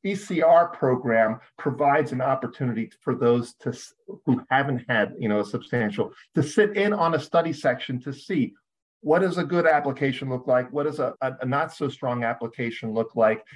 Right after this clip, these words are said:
and be able to, to get a better idea of how they can be successful. So I ask everyone to search for N I H Early Career Reviewer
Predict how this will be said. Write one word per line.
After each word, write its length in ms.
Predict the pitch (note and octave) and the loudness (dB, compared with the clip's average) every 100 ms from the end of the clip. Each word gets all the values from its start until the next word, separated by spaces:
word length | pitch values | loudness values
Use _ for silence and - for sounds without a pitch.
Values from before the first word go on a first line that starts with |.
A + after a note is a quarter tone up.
| - | -10
and 140 | C3 B2 | -6 -2
be 160 | B2+ | -2
able 300 | C3 C3+ C#3+ | -2 -2 -4
to, 160 | C3 B2 | -6 -8
to 160 | B2 C3 | -6 -2
get 180 | C#3 | -2
a 60 | C3 | 0
better 300 | B2+ B2+ A#2+ | -2 0 0
idea 480 | A2+ A#2 A2+ G#2+ G#2+ _ - | 0 -2 -2 -2 -4 _ -4
of 160 | A2+ - | -4 -2
how 160 | B2+ A2+ | -2 -2
they 140 | A2+ | -4
can 200 | A2 G#2 | -10 -12
be 180 | G#2 G2 | -10 -12
successful. 720 | - G2 - - F#2+ - F#2+ | -10 -12 -8 -4 -4 -6 -10
So 340 | F2+ - A#2 A2 - - - | -6 2 2 2 -8 -20 -6
I 240 | B2 B2+ C#3+ | 0 2 4
ask 280 | D#3 E3 E3 | 4 2 0
everyone 460 | D3 C#3+ C#3 C3+ - | 2 4 2 2 -2
to 140 | B2+ | -8
search 360 | - D3 D3+ - | -2 0 0 -2
for 340 | C3+ B2+ A2+ - _ D3 | 0 2 2 0 _ -4
N 180 | C#3+ | 0
I 200 | E3 F3 D3 | 0 0 0
H 400 | C3+ C3+ - - - | 0 -2 -4 -14 -4
Early 300 | C3+ C#3 C#3+ | -2 -2 -4
Career 440 | - C#3+ B2+ B2+ | -6 -4 -2 0
Reviewer 720 | C3 C3 A2 A2 G2 G#2 G#2 | -2 -4 -4 -4 -4 -6 -8